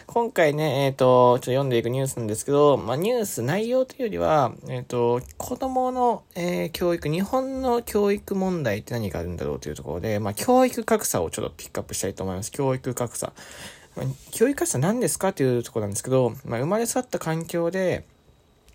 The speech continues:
あ、生まれ育った環境によって受けることのできる教育に格差が生まれることを、まあ、教育格差と指します。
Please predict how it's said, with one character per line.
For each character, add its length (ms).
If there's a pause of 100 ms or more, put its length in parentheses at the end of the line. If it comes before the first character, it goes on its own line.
(140)
あ、 100
生 80
ま 120
れ 60
育 100
っ 20
た 100
環 220
境 100
に 100
よ 60
っ 40
て 280
受 80
け 80
る 80
こ 100
と 80
の 80
で 120
き 80
る 40
教 280
育 140
に 360
格 240
差 160
が 60
生 60
ま 100
れ 80
る 80
こ 100
と 220
を、 40
ま 80
あ、 40
教 220
育 140
格 200
差 120
と 240
指 160
し 160
ま 140
す。 300